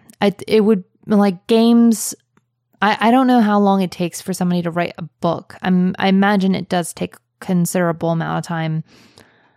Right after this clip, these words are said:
But then with games, it's like, <sighs>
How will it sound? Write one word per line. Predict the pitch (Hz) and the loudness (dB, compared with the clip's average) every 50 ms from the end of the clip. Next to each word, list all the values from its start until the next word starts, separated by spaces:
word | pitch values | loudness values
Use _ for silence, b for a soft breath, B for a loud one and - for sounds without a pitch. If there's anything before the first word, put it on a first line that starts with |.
| b b | b b
But | - 175 | -4 0
then | 196 190 | 0 2
with | 185 180 - _ | 2 0 -2 _
games, | - 190 190 185 185 180 175 165 | -2 0 2 4 4 2 2 0
it's | 175 170 175 - - | -2 -6 -6 -4 -4
like, | 170 165 - - - _ _ _ _ _ _ _ _ _ _ _ _ _ _ _ _ _ _ _ _ _ _ | -4 -4 -4 -6 -12 _ _ _ _ _ _ _ _ _ _ _ _ _ _ _ _ _ _ _ _ _ _
<sighs> | - | -18